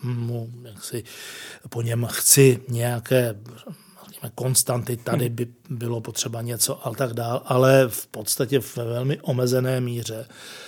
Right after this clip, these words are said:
Speaker 1: eh, protože, mm, on, eh, je, mm, tak výsostný umělec s, s mnoha talenty, ale,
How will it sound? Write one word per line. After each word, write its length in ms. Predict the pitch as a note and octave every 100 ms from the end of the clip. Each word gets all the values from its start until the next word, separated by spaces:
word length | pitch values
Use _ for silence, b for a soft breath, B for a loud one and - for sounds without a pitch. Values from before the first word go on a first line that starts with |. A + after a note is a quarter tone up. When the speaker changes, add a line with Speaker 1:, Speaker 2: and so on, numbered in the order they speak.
| B B B -
Speaker 1:
eh, 300 | B2+ B2 A#2+
protože, 1040 | - B2 A#2+ - B2+ A2 B2+ B2+ B2+ B2+ C3+
mm, 520 | D3 B2+ B2 B2+ C#3+ - D#4+ -
on, 300 | C#3+ B2+ C3 B2+ C3 C3 C3 B2+ D3+ - D2 - D3 D3+
eh, 60 | C3+
je, 320 | B2+ B2+ B2 -
mm, 380 | - E3+ C#3+ - - _ _ _ _
tak 180 | A#2+ -
výsostný 580 | C3 C#3 D3+ - C#3+ D3+
umělec 540 | F#3 C#3 C3+ C#3+ C3
s, 320 | - - B2+
s 160 | A#2 -
mnoha 260 | B2+ B2 C#3+
talenty, 560 | C3 C3 C3 - B2+
ale, 280 | B2 B2 A#2